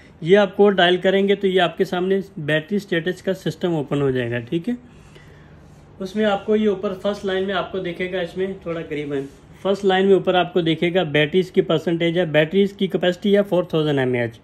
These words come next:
ये ऊपर current value जो है। उसके बाद इसकी battery के level जो हैं वो सेवेंटी परसेंट है, ठीक है। उसके पास इसकी जो बैटरी कितने level तक charge है, वो भी six level तक charge है, six block तक charge है। total इसमें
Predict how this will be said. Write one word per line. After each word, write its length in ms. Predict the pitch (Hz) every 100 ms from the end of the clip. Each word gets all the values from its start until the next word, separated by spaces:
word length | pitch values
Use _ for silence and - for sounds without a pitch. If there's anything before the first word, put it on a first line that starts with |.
| - - - -
ये 120 | 156 170
ऊपर 240 | - 143
current 360 | 127 160 196 190
value 340 | 165 151 165
जो 120 | 139 127
है। 220 | 151 208 - - - -
उसके 240 | 196 - 208
बाद 220 | 202 196
इसकी 240 | 202 208 170
battery 360 | 151 160 185
के 140 | 190 190
level 400 | 156 156 202 190
जो 160 | 190
हैं 160 | 190 196
वो 140 | 196 196
सेवेंटी 420 | 170 160 165 165
परसेंट 420 | 139 - 123 117
है, 120 | 117 - - _ _
ठीक 180 | 156 156
है। 120 | 214 214 - - -
उसके 260 | 202 202 208
पास 320 | 190 190 196
इसकी 260 | 196 196 202
जो 140 | 196 160
बैटरी 300 | 156 175 196
कितने 320 | 208 202 226
level 260 | 208 170 170
तक 200 | 185 175
charge 320 | 165 160 160
है, 80 | 190
वो 160 | 170 156
भी 220 | 190 214 - - - - -
six 400 | - 226 - -
level 280 | 156 156 190
तक 200 | 190 175
charge 340 | 170 156 160
है, 160 | 196 208 -
six 300 | - 220 220
block 280 | 165 156 165 180
तक 140 | 160
charge 300 | 160 147 156
है। 80 | 190
total 340 | 185 170 190
इसमें 260 | 185 185